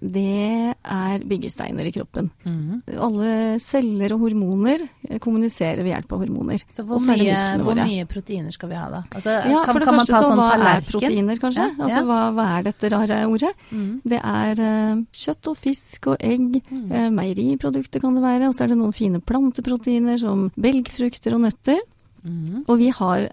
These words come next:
Speaker 1: vi må tenke at
Speaker 2: Kylling.
Speaker 1: Kylling, ikke sant?
Speaker 2: Mhm.
Speaker 1: Alt av dyr, om det svømmer, eh, eller løper eller flyr, sier jeg.
Speaker 2: Ja,
Speaker 1: Det
Speaker 2: alt som løper eller flyr.
Speaker 1: <laughs> Ja.
Speaker 2: Den var lur.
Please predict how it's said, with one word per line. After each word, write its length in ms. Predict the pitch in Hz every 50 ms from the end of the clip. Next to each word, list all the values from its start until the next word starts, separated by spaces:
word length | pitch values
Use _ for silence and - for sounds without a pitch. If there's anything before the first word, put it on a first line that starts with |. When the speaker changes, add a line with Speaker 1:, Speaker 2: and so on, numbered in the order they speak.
| - -
Speaker 1:
vi 120 | 214 240
må 220 | 240 240 247 254 247
tenke 300 | - 269 214 - - -
at 100 | - -
Speaker 2:
Kylling. 380 | 233 196 180 175 202 269 330 339 _ _ -
Speaker 1:
Kylling, 540 | - - 311 285 247 233 220 240 294 320 339
ikke 120 | 285 -
sant? 180 | - 269 277 202
Speaker 2:
Mhm. 300 | 196 190 190 220 277 311 - _ _ -
Speaker 1:
Alt 280 | - 254 262 254 -
av 100 | 277 240
dyr, 260 | 202 202 185 190 190 202
om 120 | 214 226 220
det 120 | 233 247 247
svømmer, 640 | 240 - - 240 247 233 208 175 170 175 190 208 214 214
eh, 420 | 220 220 220 220 220 226 - 220
eller 160 | 214 214 226
løper 480 | 214 190 160 156 175 - - 196 196 202
eller 140 | 196 202 202
flyr, 320 | - - 196 185 - 185
sier 180 | 185 - - -
jeg. 140 | - 160 165 - _ _ _ _ _ _
Speaker 2:
Ja, 100 | - 208 180
Speaker 1:
Det 160 | - 208 214 208
Speaker 2:
alt 240 | 208 214 214 214 -
som 140 | 233 233
løper 480 | 233 214 196 180 160 143 - - 202 - -
eller 220 | - 190 180 185 202
flyr. 360 | - - - 233 269 302 269 - - - - -
Speaker 1:
<laughs> 400 | - - 196 - 233 185 170 175
Ja. 60 | 247 226 269
Speaker 2:
Den 140 | 240 269 285
var 80 | 311 294
lur. 220 | 247 196 170 156